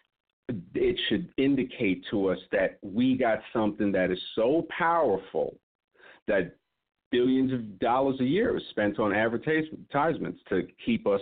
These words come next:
from not looking either within, uh, definitely not up, 'cause I haven't seen a blue sky in, like, maybe four or five years. You know, nobody really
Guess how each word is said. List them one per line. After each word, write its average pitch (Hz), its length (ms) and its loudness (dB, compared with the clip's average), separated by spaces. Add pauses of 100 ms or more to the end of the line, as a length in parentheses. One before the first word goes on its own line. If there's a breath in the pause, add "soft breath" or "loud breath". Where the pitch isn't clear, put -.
from 92 160 0
not 98 240 2
looking 98 560 0 (800 loud breath)
either 110 240 2
within, 127 640 0 (680)
uh, 90 240 4
definitely 127 400 0
not 101 280 2
up, 131 320 0 (260 loud breath)
'cause 98 160 -4
I 101 100 2
haven't 107 300 0
seen 104 140 0
a 95 40 0
blue 101 280 -2 (120)
sky 110 320 2
in, 92 160 0
like, 85 280 -2 (760 soft breath)
maybe 92 260 2 (120)
four 104 200 4
or 98 80 2
five 98 340 0
years. 135 380 2 (760)
You 95 80 0
know, 101 80 4
nobody 113 360 2
really 104 340 2